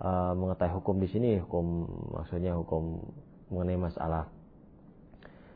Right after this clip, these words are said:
eh, bersetubuh dengan hewan, ya,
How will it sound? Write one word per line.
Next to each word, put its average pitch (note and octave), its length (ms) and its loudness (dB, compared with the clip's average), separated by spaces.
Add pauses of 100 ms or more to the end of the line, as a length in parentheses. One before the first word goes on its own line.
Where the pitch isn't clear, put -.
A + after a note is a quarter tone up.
(140)
eh, F2 420 6 (380)
bersetubuh F#2 400 2
dengan E2+ 400 2
hewan, G#2+ 720 10
ya, G#2 400 4